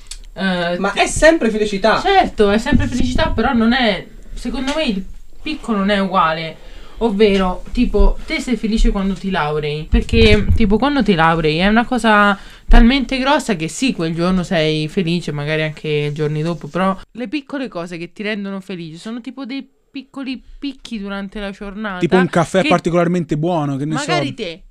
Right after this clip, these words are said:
Speaker 1: quel giorno, eh, ti sono successe diverse cose che ti hanno fatto sorridere, ti hanno fatto stare bene, e arrivi alla fine della serata che sei abbastanza soddisfatto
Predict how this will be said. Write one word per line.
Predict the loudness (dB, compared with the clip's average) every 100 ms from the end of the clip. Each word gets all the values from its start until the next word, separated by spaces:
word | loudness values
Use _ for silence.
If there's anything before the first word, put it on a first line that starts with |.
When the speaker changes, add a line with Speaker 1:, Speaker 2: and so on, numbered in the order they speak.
| _ _
Speaker 1:
quel | -12 -6
giorno, | -4 -2 -6 -6 -10 -8 -10 -14
eh, | -14 -14 -14
ti | -18
sono | -12 -10
successe | -10 -12 -12 -12 -10
diverse | -8 -4 -4 -2 -4
cose | -4 -6 -8
che | -10
ti | -10
hanno | -10
fatto | -12 -14
sorridere, | -16 -16 -14 -12 -10 -10
ti |
hanno | -12 -14
fatto | -16 -18
stare | -18 -12 -10 -10
bene, | -10 -10 -12 -14 -20 -20 -6
e | -4
arrivi | -4 -4
alla | -6 -8
fine | -10
della | -12 -10 -12
serata | -10 -10 -10
che | -12
sei | -12 -12
abbastanza | -10 -8 -10 -12 -12
soddisfatto | -12 -12 -12 -12 -6 -8 -6 -8